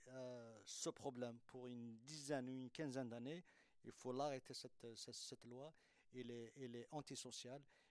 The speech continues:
elle est anti-peuple français, et, et elle est pour, uniquement pour la finance internationale.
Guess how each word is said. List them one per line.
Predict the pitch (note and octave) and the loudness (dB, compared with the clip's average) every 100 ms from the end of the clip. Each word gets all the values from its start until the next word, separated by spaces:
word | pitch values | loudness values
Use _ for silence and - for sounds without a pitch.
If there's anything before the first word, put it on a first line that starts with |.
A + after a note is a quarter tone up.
| C3 | -2
elle | B2+ | 0
est | C#3 | 0
anti-peuple | F3 E3 - D3+ - F3 F3 C3 | 2 2 2 -6 6 8 8 4
français, | - C3+ B2+ - C3+ D#3+ - - - - - - | -2 -2 0 -2 -4 -8 -16 -20 -20 -20 -14 -4
et, | B2+ B2+ - | -2 -2 0
et | C#3+ C3 | 2 4
elle | B2+ | 4
est | B2 | 2
pour, | - F#3 G3+ G3 - | 2 4 6 6 6
uniquement | F3 D3+ C#3+ C#3+ D#3 | 2 2 2 0 -4
pour | - C#3 | -4 -4
la | B2+ | -4
finance | - C#3+ C#3+ - | -2 -4 -4 -6
internationale. | B2 A#2 G#2+ - G#2+ | -8 -6 -6 -6 -8